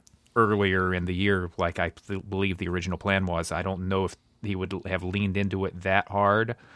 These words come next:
Um, but I had tears streaming down my cheeks throughout, um, throughout this episode, uh, starting when,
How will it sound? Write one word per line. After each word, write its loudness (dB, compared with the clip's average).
Um, 2
but 6
I 10
had 4
tears 4
streaming 4
down 4
my 0
cheeks -2
throughout, 6
um, 2
throughout 6
this -4
episode, -6
uh, -2
starting 8
when, 0